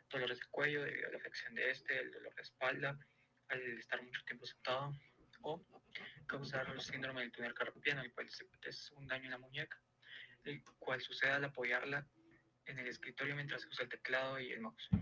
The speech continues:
Otra parte de nuestro cuerpo que se ve muy afectada por el uso excesivo de la tecnología son los oídos, ya que al usar audífonos a un alto vo-, volumen muy constantemente puede causar daños como la sordera o la hipocausia.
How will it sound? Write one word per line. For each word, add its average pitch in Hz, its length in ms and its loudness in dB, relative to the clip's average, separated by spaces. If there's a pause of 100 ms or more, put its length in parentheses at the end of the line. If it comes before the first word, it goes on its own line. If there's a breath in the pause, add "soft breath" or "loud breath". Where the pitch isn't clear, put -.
(920 loud breath)
Otra 160 200 4
parte 160 260 4
de 156 160 2
nuestro 131 280 -10
cuerpo 127 240 -6
que - 60 -12
se 123 120 0
ve 120 80 4
muy 131 320 -6
afectada 123 500 2
por 120 120 -2
el 117 80 -2
uso 123 160 -4
excesivo 127 500 -6
de 123 60 2
la 123 120 0
tecnología 127 580 -6 (100)
son 131 200 -10
los 123 140 -8
oídos, 117 320 0 (680 loud breath)
ya 139 140 -2
que 147 280 2 (100)
al 135 120 -6
usar 135 200 0
audífonos 139 680 -4 (120)
a 143 60 -10
un 139 100 -8
alto 139 180 -8
vo-, 139 260 -10
volumen 127 380 0 (640)
muy 147 140 -4
constantemente 143 640 0 (400 loud breath)
puede - 140 2
causar - 280 0 (200)
daños 139 420 2
como 127 320 -2
la 117 140 -2
sordera 143 460 4 (420 loud breath)
o 143 120 0
la 135 120 6
hipocausia. - 600 2